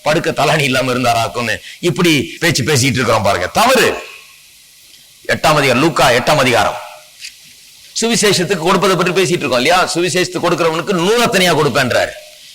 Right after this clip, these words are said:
இயேசு இந்த உலகத்துல இருந்தப்ப எப்படி அவர் ஊழியம் செஞ்சாரு? யோசித்து பாத்திருக்கீங்களா? அவர் எப்படி ஊழியம் செஞ்சார்? அவரு சும்மா அஞ்சோ பத்தையோ அங்கே இங்கேயும் போய் ஏதாவது வாங்கிட்டு வாப்பா,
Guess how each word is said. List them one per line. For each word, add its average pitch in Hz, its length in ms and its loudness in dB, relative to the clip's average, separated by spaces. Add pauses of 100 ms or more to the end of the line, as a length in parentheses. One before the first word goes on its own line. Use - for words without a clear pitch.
(120)
இயேசு 302 340 2
இந்த 254 120 2
உலகத்துல 233 400 2
இருந்தப்ப 202 440 2 (340)
எப்படி 247 560 0
அவர் 220 200 2
ஊழியம் 214 400 2
செஞ்சாரு? 175 240 2 (520)
யோசித்து 180 300 0
பாத்திருக்கீங்களா? 156 500 -2 (640)
அவர் 254 200 4
எப்படி 247 200 2
ஊழியம் 226 400 2
செஞ்சார்? 202 180 4 (1600)
அவரு 214 760 2 (880)
சும்மா 214 400 0
அஞ்சோ 214 220 2
பத்தையோ 202 280 2
அங்கே 202 300 2
இங்கேயும் 202 240 0
போய் 202 160 2
ஏதாவது 190 320 2
வாங்கிட்டு 185 220 0
வாப்பா, 175 340 0